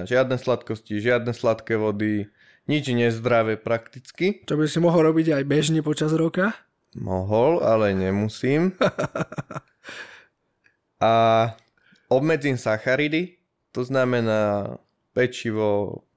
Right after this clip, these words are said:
Speaker 1: rýžu, cestoviny, zemiaky, proste prílohy.
Speaker 2: Takže ješ iba mäso, kotlety?
Speaker 1: Jem iba mäso prakticky. Ani nie, že mäso,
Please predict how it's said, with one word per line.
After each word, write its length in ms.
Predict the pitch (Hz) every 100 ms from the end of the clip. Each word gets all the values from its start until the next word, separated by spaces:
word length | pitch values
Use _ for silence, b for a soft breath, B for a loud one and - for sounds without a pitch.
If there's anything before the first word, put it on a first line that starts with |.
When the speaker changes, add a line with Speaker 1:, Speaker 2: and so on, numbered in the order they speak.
| _
Speaker 1:
rýžu, 680 | - 120 113 113 107 101 95
cestoviny, 1000 | - 123 - 117 110 107 104 104 98 120 -
zemiaky, 800 | - 113 123 110 - - 104 131 _ _ _ _
proste 320 | - 135 -
prílohy. 680 | 113 107 104 107 120 160 - _ _ _ _
Speaker 2:
Takže 260 | - 135 131
ješ 240 | 147 170
iba 360 | 156 156 147 123 _
mäso, 480 | 135 147 143 175 180 _ _
kotlety? 600 | - 156 160 151 185 - b b b b b b _
Speaker 1:
Jem 280 | - 156 165
iba 240 | 139 139
mäso 340 | 127 117 117 139
prakticky. 960 | 131 131 131 - 135 - 143 165 180 _ _ _ - - _ _
Ani 240 | - 156 180
nie, 160 | 143
že 140 | 120 117
mäso, 340 | 110 107 -